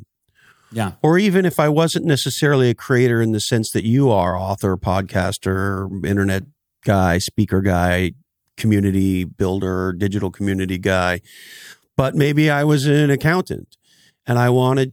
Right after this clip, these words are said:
Speaker 2: to go beyond just applying accounting knowledge. I, I also wanted to help create net new things of value in, in addition to applying knowledge. I wanted to create net new no-,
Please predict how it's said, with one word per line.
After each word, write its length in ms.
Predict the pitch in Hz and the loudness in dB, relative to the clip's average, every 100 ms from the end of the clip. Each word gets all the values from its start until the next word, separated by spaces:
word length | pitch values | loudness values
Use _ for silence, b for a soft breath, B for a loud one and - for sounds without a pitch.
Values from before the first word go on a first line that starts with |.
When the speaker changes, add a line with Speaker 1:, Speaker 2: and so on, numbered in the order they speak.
| - | -2
Speaker 2:
to 580 | 131 123 117 113 113 - | 0 2 2 0 -2 -4
go 200 | 123 123 | 0 0
beyond 540 | 113 117 117 123 123 120 | 2 2 2 2 0 -2
just 360 | 117 113 - - | -2 -2 -8 -14
applying 560 | - - 127 127 120 | -12 -2 2 2 2
accounting 480 | 113 - 110 110 101 | 0 0 0 0 -2
knowledge. 380 | 92 82 117 139 | -2 -2 -4 0
I, 220 | 123 123 | 2 2
I 180 | 101 123 | 0 0
also 340 | 123 127 - | 0 -2 -4
wanted 320 | 120 120 123 117 | -2 -2 -4 -6
to 80 | 104 | -4
help 380 | 120 113 - _ _ _ _ _ | -2 -4 -8 _ _ _ _ _
create 340 | - 165 156 156 | -4 0 0 2
net 220 | 151 - | 0 2
new 160 | 120 104 | 0 0
things 320 | 110 110 110 | 0 0 0
of 120 | 113 | 0
value 640 | 113 107 110 110 110 107 - | 2 2 2 2 0 -2 -2
in, 280 | 120 120 - - | 0 0 -2 -2
in 120 | 120 | 0
addition 400 | 117 156 - 123 | 2 0 0 -2
to 140 | - 98 | -2 -4
applying 480 | - 107 80 78 | -2 -2 -2 -4
knowledge. 400 | 80 - 87 131 | -6 -6 -4 0
I 60 | 123 | 0
wanted 260 | 123 120 117 | 0 -2 -6
to 80 | |
create 420 | - - 120 117 - | -12 -4 -2 0 -2
net 160 | - | -4
new 140 | 101 95 | -4 -4
no-, 220 | - | -6